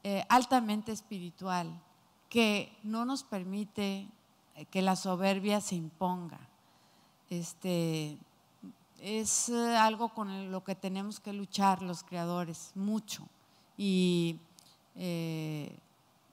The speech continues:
pues yo creo que, que en mi trabajo no hay soberbia, ¿verdad?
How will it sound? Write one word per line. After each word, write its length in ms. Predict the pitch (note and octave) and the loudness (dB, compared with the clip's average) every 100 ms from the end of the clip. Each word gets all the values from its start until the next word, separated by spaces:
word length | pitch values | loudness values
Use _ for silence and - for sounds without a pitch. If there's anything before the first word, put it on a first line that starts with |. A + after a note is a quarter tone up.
| _ | _
pues 140 | F3 | -2
yo 140 | E3 F3+ | -2 -2
creo 320 | F#3 F#3 F#3 | 4 6 4
que, 400 | F#3 G3 F#3 D#3+ D#3 D#3+ - _ _ _ _ _ _ _ _ _ _ - _ - | 2 0 0 0 -4 -12 -20 _ _ _ _ _ _ _ _ _ _ -20 _ -6
que 80 | |
en 100 | G#3 G#3 | -4 -4
mi 80 | |
trabajo 720 | F#3+ F#3+ F#3 F3+ A3+ A#3+ G#3+ F#3+ F#3 _ _ _ _ _ | 0 2 2 0 -2 -6 -4 -8 -12 _ _ _ _ _
no 100 | G#3+ | -4
hay 60 | A#3+ | -2
soberbia, 440 | C4+ G#3+ G3+ G3+ | -2 -4 -2 -2
¿verdad? 260 | F#3+ F#3+ | -2 -4